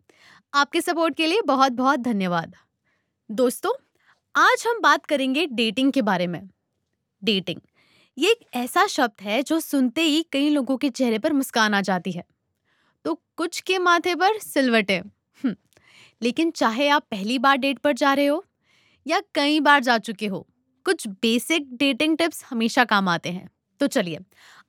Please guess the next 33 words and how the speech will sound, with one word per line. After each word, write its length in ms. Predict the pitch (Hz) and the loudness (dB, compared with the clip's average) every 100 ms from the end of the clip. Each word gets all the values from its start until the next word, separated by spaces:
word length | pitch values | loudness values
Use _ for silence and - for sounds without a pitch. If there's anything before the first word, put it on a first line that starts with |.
| - | 0
आज 340 | 311 381 320 | 2 2 0
हम 160 | 311 311 | -2 -2
कुछ 220 | 339 - - | -4 -8 -12
ऐसे 240 | 220 381 | -8 -4
टिप्स 240 | 330 - | -4 -4
के 100 | - | -2
बारे 240 | 247 220 220 | 0 2 2
में 180 | 247 190 | 0 2
बात 240 | 180 240 | 2 2
करते 340 | 247 202 190 | -2 -2 -2
हैं 260 | 190 208 262 | -2 0 0
जो 140 | 247 | 2
आपकी 340 | 247 226 - 262 | 0 0 -4 -4
डेट 320 | 208 254 285 | 0 -2 -2
को 260 | - 277 - - _ _ _ | 0 -2 -2 -14 _ _ _
और 280 | - 285 320 | 0 4 4
भी 160 | 302 311 | 4 2
मज़ेदार 540 | 254 214 269 285 440 320 | 0 -2 0 0 0 -2
और 80 | |
सफल 340 | 320 311 294 277 | -2 -2 0 0
बना 220 | 233 208 | 0 0
सकते 340 | - 185 - | -2 -6 -8
हैं। 160 | 160 170 _ _ _ _ _ _ _ _ | -10 -12 _ _ _ _ _ _ _ _
सबसे 320 | - 254 - 269 | -6 -6 -2 -2
पहली 480 | 233 214 226 370 403 - | 0 0 2 -2 -4 -2
और 140 | 359 | -2
सबसे 580 | 392 - 247 - 311 359 | 0 -2 -2 -2 0 2
ज़रूरी 520 | 269 233 220 226 226 | 2 0 2 2 0
बात, 280 | 196 175 175 - _ _ _ _ _ _ - | 0 0 -2 -12 _ _ _ _ _ _ -4
कॉन्फिडेंट 680 | 240 254 262 311 262 254 240 | 2 2 2 2 2 2 0
रहिए। 360 | 214 180 165 - _ _ _ _ _ | -4 -6 -10 -14 _ _ _ _ _
जी 200 | 190 269 | 4 4
हाँ, 260 | 214 196 | 6 2